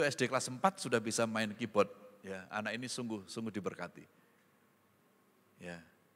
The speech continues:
Dan pernikahannya tambah bagus karena terlambat punya anak itu kadang-kadang jauh lebih baik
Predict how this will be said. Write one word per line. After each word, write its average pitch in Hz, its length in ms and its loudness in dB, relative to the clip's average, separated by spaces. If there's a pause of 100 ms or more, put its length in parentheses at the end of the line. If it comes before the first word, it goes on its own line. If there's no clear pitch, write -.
(460)
Dan 113 240 2
pernikahannya 170 720 4
tambah 127 240 6
bagus 113 320 4
karena 156 320 4 (320)
terlambat 196 640 4
punya 165 240 4
anak 104 320 4 (320)
itu 160 320 -4
kadang-kadang 131 800 2
jauh 160 480 8
lebih 160 240 6
baik 101 320 4